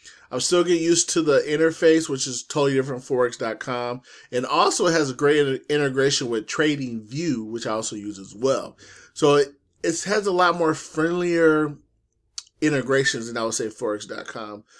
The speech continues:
So take it how you wanna take it, all right? So, and it's also show you my live as well. I haven't traded on this yet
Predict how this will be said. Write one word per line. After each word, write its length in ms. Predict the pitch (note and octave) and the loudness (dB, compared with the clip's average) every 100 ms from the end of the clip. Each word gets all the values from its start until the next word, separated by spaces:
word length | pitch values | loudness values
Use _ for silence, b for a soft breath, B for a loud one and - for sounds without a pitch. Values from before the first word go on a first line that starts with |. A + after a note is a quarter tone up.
| b b | b b
So 560 | - E3 D3+ C#3+ C#3 - _ _ _ | -2 2 4 4 2 -4 _ _ _
take 240 | - E3 E3 | 0 0 2
it 60 | |
how 80 | D3+ | -2
you 180 | C3 A#2 | -2 -4
wanna 160 | G#2+ F#2+ | -8 -8
take 300 | - E2+ - | -8 -10 -12
it, 140 | B1 _ | -18 _
all 60 | B2 | -8
right? 300 | A#2+ C#3 C#3 _ _ b b b b b | -2 -2 -4 _ _ b b b b b
So, 500 | - G3 E3 E3+ E3+ | 4 8 8 6 4
and 80 | C3+ | 0
it's 260 | D3+ D#3+ | 2 2
also 580 | - - C#3+ E3 F#3 E3+ | -4 -2 0 2 2 2
show 180 | E3+ E3 | 2 2
you 100 | D#3+ | 2
my 120 | E3+ | 2
live 380 | E3 D3 C#3+ D3+ | 0 2 0 -2
as 140 | E3+ | -6
well. 500 | D#3+ C3 B2 C3 D#3 - b b b _ _ _ _ _ _ _ _ _ _ _ _ _ _ _ _ _ _ _ _ _ _ _ | -2 0 0 -2 -4 -12 b b b _ _ _ _ _ _ _ _ _ _ _ _ _ _ _ _ _ _ _ _ _ _ _
I 140 | A2+ | -6
haven't 260 | B2 C3+ C3+ | -4 -6 -8
traded 360 | - D3 C#3 C3+ | -2 2 2 2
on 180 | C3 | 0
this 300 | C#3 C#3+ - | -2 -2 -4
yet 300 | C#3 B2+ B2 | -2 0 -2